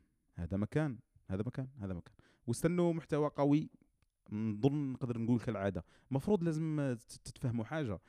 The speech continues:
كي نقول لكم محتوى قوي كالعادة ولا هكا بحال نزوخ، فمانيش نزوخ بنفسي، يعني نزوخ بكم في الأخير. فلازم الإيجو تريب كما يسموه جماعة الراب. <laughs> فكي ن-، ن-، نذكر هكا هذه المحاسن وهذه،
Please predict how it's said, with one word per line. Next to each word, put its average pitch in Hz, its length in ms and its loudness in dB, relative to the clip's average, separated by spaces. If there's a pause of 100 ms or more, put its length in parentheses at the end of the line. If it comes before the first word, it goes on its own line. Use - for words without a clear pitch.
(220)
كي 120 100 -4
نقول 123 160 2
لكم 127 220 -2
محتوى 120 460 2
قوي 113 360 2 (380)
كالعادة 113 560 4
ولا 104 240 2
هكا 101 420 -2
بحال 104 460 -4
نزوخ، 113 400 2 (320)
فمانيش 139 380 -2
نزوخ 143 260 -2
بنفسي، 127 360 -2
يعني 104 120 -10
نزوخ 107 240 -12
بكم 113 300 4
في 104 60 -2
الأخير. 90 340 -8 (360)
فلازم 131 400 2
الإيجو 123 560 2
تريب 127 300 -2
كما 113 160 -6
يسموه 107 240 -8
جماعة 98 200 -12
الراب. 90 160 -14 (180)
<laughs> - 1000 -4
فكي 131 520 6
ن-، 160 100 4 (140)
ن-، 139 380 2
نذكر 143 320 2
هكا 135 340 0
هذه 131 60 2
المحاسن 131 520 -2
وهذه، 170 300 0